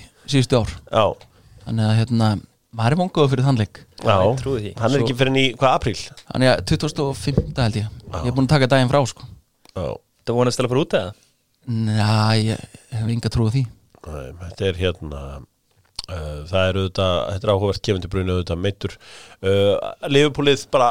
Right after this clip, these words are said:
Speaker 2: aðeins, er að, það, það verða þetta Mama Típ verður þarna með
Speaker 3: Fabinho.
Speaker 2: Fabinho.
Speaker 3: Já.
Speaker 1: Já.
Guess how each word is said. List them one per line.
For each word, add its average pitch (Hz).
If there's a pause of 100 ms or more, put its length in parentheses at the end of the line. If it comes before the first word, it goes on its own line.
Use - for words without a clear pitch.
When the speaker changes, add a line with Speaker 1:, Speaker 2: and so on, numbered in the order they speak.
(120)
Speaker 2:
aðeins, 135
er 143
að, 131 (340)
það, 131
það 143
verða 143
þetta 139
Mama 147
Típ -
verður 139
þarna 127
með 123 (400)
Speaker 3:
Fabinho. 101
Speaker 2:
Fabinho. 87
Speaker 3:
Já. 95 (100)
Speaker 1:
Já. 110